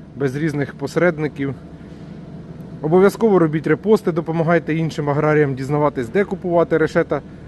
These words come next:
для сушарочок. Підписуйтесь, коментуйте.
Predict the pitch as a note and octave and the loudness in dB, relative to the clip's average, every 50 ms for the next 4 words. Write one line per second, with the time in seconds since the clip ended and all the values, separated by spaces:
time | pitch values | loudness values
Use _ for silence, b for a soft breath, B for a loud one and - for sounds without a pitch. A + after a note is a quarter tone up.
0 | B B B B B B - - - - - B2 C#3 D3 D3 C#3+ C#3+ C3+ - - | B B B B B B -18 -18 -16 -10 -4 0 2 4 4 4 4 2 -2 -6
1 | - - - - - - - - - - - - - - - - - - - - | -14 -16 -16 -16 -18 -16 -18 -16 -16 -18 -18 -18 -18 -18 -18 -18 -18 -16 -14 -8
2 | - D#3+ - - E3 D3+ D3 C#3+ C3+ - B2+ A#2+ - - - - - - - - | -6 -4 0 4 4 4 4 2 0 -4 -6 -8 -8 -10 -16 -16 -16 -16 -16 -16
3 | - - - - B B B B B - - - G3+ F#3 - - G#3 A3 G#3+ - | -16 -16 -16 -16 B B B B B -10 -2 0 0 0 2 4 6 6 6 4
4 | - F#3+ F3 - F3 D#3+ C#3+ - - - - - - - - G3 F#3+ F#3+ F3+ D#3+ | 2 -4 -2 0 -2 -2 -2 -4 -14 -16 -18 -16 -8 0 2 4 4 4 4 2
5 | C3+ - F#3 F#3+ G3 F#3+ F#3 - D#3+ C#3 | 0 0 2 2 2 2 2 0 -4 -6